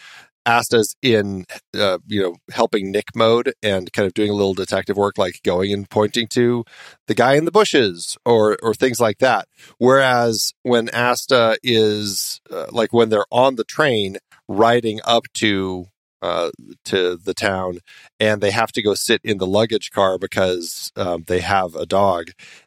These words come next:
And Asta is <laughs> getting picked on by the goats and goes and sits on a cage. And then it happens to be full of ducks and they start nibbling, nibbling at his tail and he goes and hides behind a milk jug. And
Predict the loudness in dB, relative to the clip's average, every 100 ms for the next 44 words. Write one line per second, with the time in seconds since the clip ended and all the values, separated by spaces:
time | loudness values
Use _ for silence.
0 | _ 0 2 2 -2 -4 -2 0 0 2
1 | 2 2 2 0 0 0 0 -2 -8 -8
2 | -8 -6 -6 -2 -2 -2 -4 -2 2 2
3 | 2 0 2 0 0 -4 -4 0 0 0
4 | -4 -2 0 0 0 0 2 2 -2 -2
5 | -2 -2 -10 -16 -6 -4 -2 -4 -4 -6
6 | -4 -2 0 2 4 2 0 -4 -2 0
7 | 0 0 -4 -2 -4 -4 -2 0 0 -2
8 | 0 2 2 2 0 0 0 0 -2 -2
9 | 0 -2 0 2 0 2 2 2 -6 -10